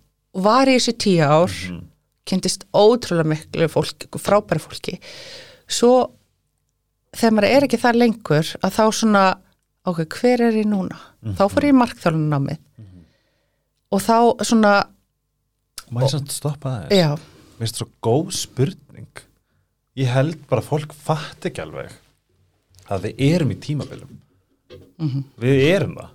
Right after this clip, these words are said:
Speaker 1: Mhm.
Speaker 2: Ég, ég trúi því svo mikið
Speaker 1: Mhm.
Speaker 2: að einhvern veginn,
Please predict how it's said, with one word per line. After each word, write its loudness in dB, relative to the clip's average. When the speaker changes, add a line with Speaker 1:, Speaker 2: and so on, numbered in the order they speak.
Speaker 1:
Mhm. -4
Speaker 2:
Ég, -4
ég -2
trúi 0
því 0
svo 0
mikið -2
Speaker 1:
Mhm. -12
Speaker 2:
að 0
einhvern -8
veginn, -4